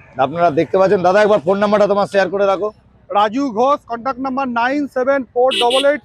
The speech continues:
Speaker 2: সিক্স এইট ডবল টু ওয়ান।
Speaker 1: ওকে দাদা। দাদা তাহলে নেক্সট কি দেখছি এটা?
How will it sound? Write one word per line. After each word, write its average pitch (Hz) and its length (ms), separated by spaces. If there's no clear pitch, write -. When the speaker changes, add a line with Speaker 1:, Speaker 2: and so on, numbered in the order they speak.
Speaker 2:
সিক্স 285 280
এইট 262 180
ডবল 226 340
টু 254 100
ওয়ান। 160 220
Speaker 1:
ওকে 143 360
দাদা। 110 260
দাদা 175 260
তাহলে 185 220
নেক্সট 175 260
কি 185 100
দেখছি 185 280
এটা? 196 180